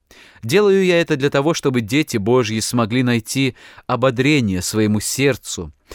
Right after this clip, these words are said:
проходя через пустыню скорбей и печали, помня, что как и Сын Божий однажды пострадал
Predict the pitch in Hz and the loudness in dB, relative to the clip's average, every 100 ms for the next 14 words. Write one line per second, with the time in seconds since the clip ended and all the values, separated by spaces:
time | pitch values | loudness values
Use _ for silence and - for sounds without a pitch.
0 | - 123 147 147 165 143 143 - - 135 | -6 -2 0 0 0 2 0 0 -4 -4
1 | - 165 160 147 - - 113 101 107 120 | -2 0 0 0 -2 -2 0 0 0 0
2 | 113 - - - 113 113 - - 147 92 | -2 -6 -20 -6 -6 -4 -6 -2 -2 -2
3 | 71 _ _ _ _ _ - 123 113 104 | -8 _ _ _ _ _ 0 2 2 0
4 | 98 85 - - - 110 107 113 - 107 | -2 -4 -16 -14 -6 -4 -2 -4 -4 -6
5 | - 147 147 113 127 120 113 107 101 110 | -2 0 0 0 0 2 2 0 0 -2
6 | 107 104 - 104 - 95 90 110 120 113 | 0 -4 -4 -6 -4 -6 -2 0 0 -2